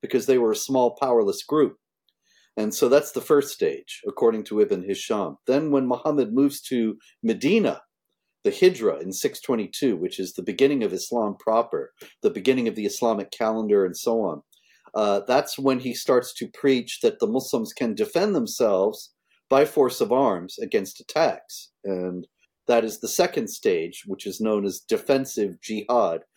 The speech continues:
Jihad meaning struggle, and the defensive jihad is the struggle to defend the community. And then you have the third stage, which is offensive jihad, as epitomized by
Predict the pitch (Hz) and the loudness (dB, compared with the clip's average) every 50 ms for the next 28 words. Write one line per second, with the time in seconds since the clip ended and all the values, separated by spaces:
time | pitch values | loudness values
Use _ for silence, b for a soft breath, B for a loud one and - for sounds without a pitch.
0 | b b b b - 117 113 117 123 123 107 107 117 113 104 101 95 - - - | b b b b -4 -2 0 2 2 2 2 0 0 -2 -2 -4 -6 -8 -2 2
1 | 135 123 120 113 117 110 107 104 - 95 90 87 87 - 92 95 - 127 123 120 | 2 4 4 4 4 2 2 0 -4 -8 -8 -8 -6 -6 -6 -4 -2 -2 -2 -2
2 | - - 107 92 - - 110 110 107 110 101 90 92 - - - - - - 123 | -2 -4 -6 -6 -6 -4 -2 0 2 2 2 0 -2 -4 -10 -14 -16 -6 0 0
3 | 113 104 104 98 - - - 107 95 90 87 - _ b b b b b b - | 0 2 0 -2 -4 -4 -4 -2 -2 -2 -2 -6 _ b b b b b b -4
4 | 120 117 - 151 143 131 117 110 104 - - 110 113 147 214 233 175 107 90 87 | -4 0 2 2 2 2 2 -2 -6 -6 -4 -2 2 2 4 4 2 0 -2 -2
5 | 87 101 - _ _ _ _ _ _ _ _ _ _ _ _ _ _ _ _ _ | -4 -6 -10 _ _ _ _ _ _ _ _ _ _ _ _ _ _ _ _ _
6 | - 135 139 131 147 151 151 147 143 131 131 120 - - - - - 160 165 170 | -4 -2 2 2 2 2 4 4 4 4 4 2 2 -2 -6 0 2 2 2 2
7 | 165 - - - 151 123 120 120 117 113 - - b b b b b b b 123 | 0 -6 -4 0 2 4 4 4 2 0 -4 -10 b b b b b b b -2
8 | 117 - 120 107 131 139 - - - 143 131 123 123 - 120 117 - - 123 117 | -2 -2 0 4 4 4 4 4 2 0 0 0 0 -2 -2 -2 -2 -2 -2 -2
9 | 113 120 123 120 113 107 107 98 107 101 - - 139 131 120 120 120 113 110 104 | 0 2 4 4 4 4 0 -2 -6 -4 -2 0 0 0 2 2 2 2 2 0
10 | - - - 110 101 98 98 95 | -2 -2 0 0 2 2 2 0